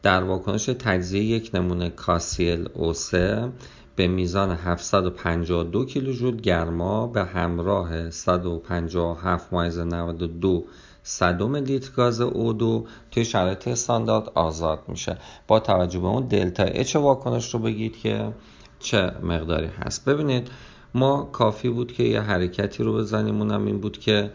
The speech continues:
اه، اول کار بیایم، می‌خوام از روش ضریب تبدیل سوال رو بررسی بکنم. اه، اول بیایید سه مول او دو رو که آزاد می‌شه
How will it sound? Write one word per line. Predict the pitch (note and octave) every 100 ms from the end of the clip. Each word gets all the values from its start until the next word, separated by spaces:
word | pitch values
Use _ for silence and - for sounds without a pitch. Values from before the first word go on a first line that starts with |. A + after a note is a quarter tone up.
| - - -
اه، | F#2 F2
اول | F2 - - F#2+ F#2 F2 F2
کار | - F#2+ G2 A#2 A#2+
بیایم، | A#2+ G#2+ G#2 G#2 G#2+ G#2+ - - - - - - - - - - -
می‌خوام | G2+ F2+ G#2
از | G2+
روش | F2+ F2+ G#2
ضریب | G2 F2 E2+ E2+
تبدیل | - F2+ E2 F#2+ F#2
سوال | F2+ E2+ D#2+ E2
رو | E2 - - - -
بررسی | F2+ E2 E2+ - E2
بکنم. | E2 - - - - - - -
اه، | F#2+ F2+ F2+ F2+ F#2 - -
اول | A#2 B2 C#3
بیایید | C3 C#3+ C#3 C3+ - - - -
سه | - - - G#2
مول | G2+ F#2+ F#2
او | F2+ F#2+
دو | F2+ G#2 G#2+
رو | F2+ F2 F2+ - - - - _
که | - F#2 F2+ F2+ -
آزاد | F#2 F2 F2+ E2 F2
می‌شه | F2+ - G#2 A#2 C3